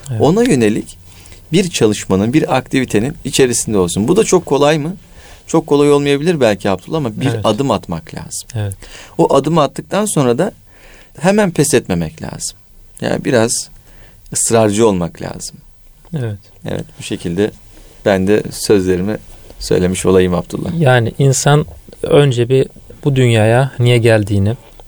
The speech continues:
Speaker 1: arayışlarının ne olduğunu bir kendi içinde tartması lazım. Bugün bakıyoruz, yani sadece motor, motosiklet süren insanlar, yani bir ortak noktaları var. Başka hiç ortak noktaları yok. Kiminin işte üç çocuğu var, kimi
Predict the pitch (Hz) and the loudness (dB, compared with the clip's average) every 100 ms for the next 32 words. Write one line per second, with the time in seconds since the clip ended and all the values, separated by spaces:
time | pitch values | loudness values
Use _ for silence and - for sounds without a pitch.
0 | - 123 123 123 - 120 120 113 117 120 | -4 2 2 2 0 0 2 0 2 2
1 | 107 101 95 101 - - - - - - | 0 -2 -4 -6 -8 -20 -20 -20 -20 -20
2 | - - 151 - - - 165 - 147 143 | -14 -6 -6 -8 -18 -18 -12 0 0 2
3 | 127 - 135 135 127 - 120 117 95 90 | 0 0 0 2 -2 0 -2 0 0 0
4 | 120 - - 143 139 135 131 139 120 131 | -4 -8 -8 -2 2 2 2 2 2 0
5 | - - - 117 113 113 - - - - | -6 -10 -6 -2 0 0 -4 -10 -20 -20
6 | - - - - - - 165 151 127 139 | -20 -20 -20 -8 -4 0 2 2 0 0
7 | 170 - - - - 120 - 131 120 - | 0 -4 -20 -12 0 0 2 0 0 -6
8 | - 120 - 127 - - - 113 - 131 | -8 -6 -2 -2 -4 -6 -4 -2 0 2
9 | 120 135 - - - 120 - 120 107 98 | 2 0 -6 -14 -6 -4 -2 -2 0 -2
10 | 104 101 123 165 143 143 143 135 131 - | -2 -2 2 2 4 2 0 -2 -4 -2
11 | 131 123 107 101 123 - - 151 139 127 | 0 0 0 0 0 0 -4 0 0 0
12 | 131 120 120 - 117 110 98 - 143 139 | -2 -4 -6 -2 0 0 -2 -2 -2 0
13 | 135 - 139 131 - 131 135 131 127 - | -2 -2 -2 -2 0 2 2 2 0 -2
14 | 127 131 | -2 -2